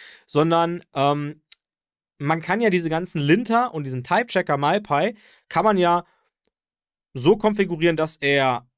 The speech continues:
immer meckert, wenn nur ansatzweise irgendwo ein Problem vorliegt. Das wäre das aggressive Setting. Oder man kann den einstellen, dass er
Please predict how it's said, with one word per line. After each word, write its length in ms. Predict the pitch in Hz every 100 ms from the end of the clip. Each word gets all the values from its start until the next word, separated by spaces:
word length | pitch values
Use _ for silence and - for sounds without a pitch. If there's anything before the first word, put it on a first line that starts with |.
| _ _
immer 220 | 247 185
meckert, 380 | 135 131 135 127
wenn 160 | 123
nur 240 | 131 135 _ _
ansatzweise 960 | 214 269 254 208 127 - - 117 120 113
irgendwo 300 | 120 117 117
ein 80 | 113
Problem 460 | - 113 113 117
vorliegt. 480 | 113 120 117 214 - -
Das 200 | 127 135
wäre 160 | 135
das 200 | 123 -
aggressive 520 | 131 117 110 190 151
Setting. 400 | 117 120 151 233 - - _
Oder 340 | 170 233 180
man 160 | 170 160
kann 140 | 160
den 120 | 160 139
einstellen, 420 | 147 156 156 143
dass 180 | 139 -
er 420 | 131 131 131